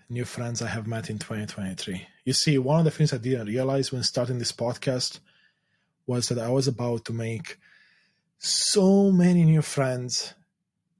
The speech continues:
that I never thought possible. In fact, I've lost count of how many friends I've made from the guests that have been on my show, from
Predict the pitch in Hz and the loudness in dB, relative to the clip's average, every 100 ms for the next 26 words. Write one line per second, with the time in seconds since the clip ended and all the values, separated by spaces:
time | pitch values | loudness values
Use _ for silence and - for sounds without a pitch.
0 | _ _ _ - 117 117 117 123 117 - | _ _ _ -8 -4 -2 -2 -2 -4 -6
1 | 107 - 101 - 90 85 - _ 147 135 | -8 -6 -4 -6 -6 -14 -16 _ -2 -2
2 | - 185 165 127 - - - - - 170 | 4 6 6 0 -8 -14 -14 -8 2 4
3 | 147 156 - - 139 135 127 - 127 131 | 6 2 2 -2 -2 0 -4 -4 -4 -4
4 | 120 - 131 120 110 107 113 120 120 117 | -4 -6 -4 -4 -6 -6 -4 -2 -2 -4
5 | - 107 92 87 131 123 - - - _ | -4 -6 -6 0 0 0 -2 -6 -12 _
6 | 127 113 120 117 113 - 123 117 110 - | -8 -4 -2 -2 -4 -2 -2 -2 -2 -6
7 | - - - _ _ - 156 185 151 | -20 -20 -20 _ _ 6 8 6 2